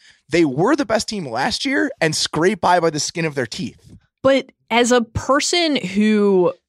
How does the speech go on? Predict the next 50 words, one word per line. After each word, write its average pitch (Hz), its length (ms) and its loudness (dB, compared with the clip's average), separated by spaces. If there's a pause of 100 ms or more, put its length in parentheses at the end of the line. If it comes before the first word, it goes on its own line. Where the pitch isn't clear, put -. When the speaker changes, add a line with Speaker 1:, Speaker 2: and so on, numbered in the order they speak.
(120)
Speaker 2:
grew 190 260 2
up 196 140 2
as 180 140 0
a 165 40 -4
Cubs 151 300 -4
fan 131 420 -4
and 151 320 -2 (120)
basically 220 500 2
was 180 300 2
trained 190 720 -2
to 165 140 -2
expect 156 480 -4
crushing 160 360 -2
defeat, 147 460 -4 (260)
like, 214 260 2
how 240 300 2
much 381 240 0
did 208 240 0
the 202 80 0
fact 180 340 -2
that 185 80 -10
they 180 160 0
actually 156 400 -2
finally 151 560 -4
broke 147 300 -6
through 151 440 -4
and 143 440 -4 (320)
defied 156 480 0
the 151 140 -2
odds 139 380 -2
and 147 120 -6
defied 143 320 -6
the 151 60 -8
history, 165 260 -4
and 147 80 -6
as 147 120 -6
Ryan 147 260 -2
said, 139 240 -8
like, 135 200 -12
basically 143 380 -6
made 131 180 -8
people 139 240 -8
believe 135 260 -6
that 139 120 -10
magic 147 460 -6
was 143 200 -6
real 147 360 -4
in 151 80 -2
the 139 80 -4
world, 208 440 4